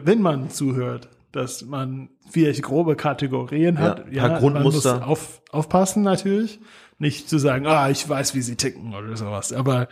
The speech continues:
Speaker 1: dass man einfach zuhört. "Ah, okay, dann vielleicht ist,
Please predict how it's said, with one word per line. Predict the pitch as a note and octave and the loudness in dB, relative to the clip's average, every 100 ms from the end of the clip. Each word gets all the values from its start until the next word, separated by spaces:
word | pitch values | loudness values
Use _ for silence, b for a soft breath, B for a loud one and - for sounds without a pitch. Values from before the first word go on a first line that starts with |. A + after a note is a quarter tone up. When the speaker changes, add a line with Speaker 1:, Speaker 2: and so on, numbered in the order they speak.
| B B - | B B -6
Speaker 1:
dass | C3+ | 0
man | D#3 C#3 | 2 2
einfach | A#2+ C#3 B2+ | -2 -2 -4
zuhört. | - A3 B2+ G#2+ | 2 4 4 0
"Ah, | E3+ G3 | -4 -2
okay, | D3+ - D3+ A#2 | 2 4 2 2
dann | B2 | -4
vielleicht | A#2 D3 C3 | 0 2 0
ist, | - E3 - - - - | -2 -2 -2 -8 -18 -20